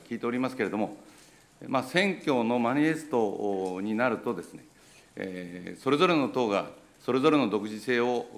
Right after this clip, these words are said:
これまでも出してきたわけでありまして、そういう点では、あ、今回の問題もですね、例えば夫婦別姓なども、お、国民新党は、あ、反対だということを明確にしておられますので、それは、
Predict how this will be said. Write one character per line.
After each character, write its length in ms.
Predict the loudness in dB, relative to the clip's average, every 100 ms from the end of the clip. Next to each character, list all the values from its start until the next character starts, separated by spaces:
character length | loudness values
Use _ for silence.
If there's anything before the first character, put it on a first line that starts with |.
| -4
こ 80 | 0
れ 80 |
ま 140 | 2 2
で 60 |
も 140 | 0 -2
出 140 | -2
し 80 | -4
て 100 | -10
き 80 | -4
た 220 | -2 -2 -8
わ 80 | -10
け 80 |
で 80 | -8
あ 20 |
り 60 | -8
ま 100 | -10
し 60 | -14
て、 80 | -20 -20 -20 -20 -20 -8
そ 100 | 0
う 40 |
い 40 | 2
う 20 |
点 180 | 2 2
で 60 |
は、 280 | 4 4 2 -6 -8 -8 -8 -12 -16 -14
あ、 220 | -12 -12 -10
今 160 | -8 -4
回 140 | -2
の 60 | -2
問 160 | -2
題 140 | -2 -2
も 120 | -4
で 80 | -6
す 100 | -10
ね、 120 | -18 -20 -20 -20 -8 -2
例 80 | 2
え 40 |
ば 80 | 2
夫 240 | 0 -2 -2
婦 120 | -2
別 220 | -2 -2
姓 120 | -2
な 120 | -2
ど 80 | -2
も、 340 | 0 -2 -2 -10 -20 -20 -8
お、 260 | -4 -4
国 200 | -6 -4
民 100 | -4
新 220 | -4 -8
党 140 | -6 -2
は、 220 | -2 -2 -10 -16
あ、 240 | -8 -8 -8
反 140 | -8 -4
対 200 | -4 -2
だ 100 | -4
と 100 | -4
い 20 |
う 60 |
こ 100 | -8
と 100 | -2 -2
を 240 | -2 -6 -20 -8
明 140 | -6
確 180 | -4 -4
に 100 | -4
し 80 | -4
て 280 | -4 -6 -8 -16 -4
お 80 | 0
ら 60 |
れ 60 | 0
ま 120 | -2
す 80 | -6
の 100 | -14
で、 60 | -16 -20 _ _ _ _
そ 80 | 0
れ 80 | 4
は、 300 | 4 2